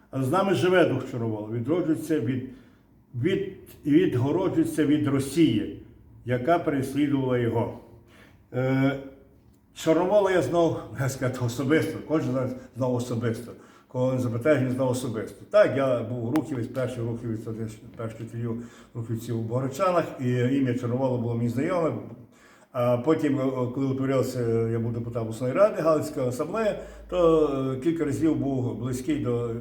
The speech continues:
В'ячеслава Чорновола, а в Тернополі, е, коли засідала ця Галицька асамблея, я задавав питання, які вже не пам'ятаю. Чорновіл, так як я швидко, він так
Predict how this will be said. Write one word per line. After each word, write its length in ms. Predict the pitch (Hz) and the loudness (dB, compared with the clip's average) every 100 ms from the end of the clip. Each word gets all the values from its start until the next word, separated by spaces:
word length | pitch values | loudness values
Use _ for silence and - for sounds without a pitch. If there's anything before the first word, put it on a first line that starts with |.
| 117 | -8
В'ячеслава 440 | 117 - 139 127 | -10 -6 -2 0
Чорновола, 460 | - 135 190 175 135 | 0 -2 2 2 2
а 60 | |
в 100 | 120 | 2
Тернополі, 460 | 139 135 147 139 131 | 2 2 2 2 0
е, 380 | 127 117 117 117 | 0 0 -2 -2
коли 140 | 127 | -4
засідала 440 | 120 117 123 120 113 | -4 -2 0 2 0
ця 220 | - 110 - - - | -2 -4 -4 -12 -8
Галицька 300 | 123 123 - | -4 -2 -2
асамблея, 480 | 127 127 151 185 160 | -4 -4 -2 2 4
я 280 | 151 190 123 | 4 2 2
задавав 500 | 147 156 170 180 147 | 4 4 4 2 0
питання, 520 | 165 - 165 127 113 | -2 4 6 6 4
які 240 | 120 - 240 | 0 -2 -2
вже 180 | - 196 | -2 -2
не 100 | 170 | 0
пам'ятаю. 640 | 165 156 151 123 101 - - | 2 2 4 4 4 0 -4
Чорновіл, 400 | 151 208 190 139 | -2 2 2 2
так 200 | 151 131 | 0 -2
як 280 | 123 113 117 | -2 -2 0
я 140 | 123 | 0
швидко, 380 | - 208 208 143 | 2 2 2 -2
він 80 | |
так 120 | 123 | -4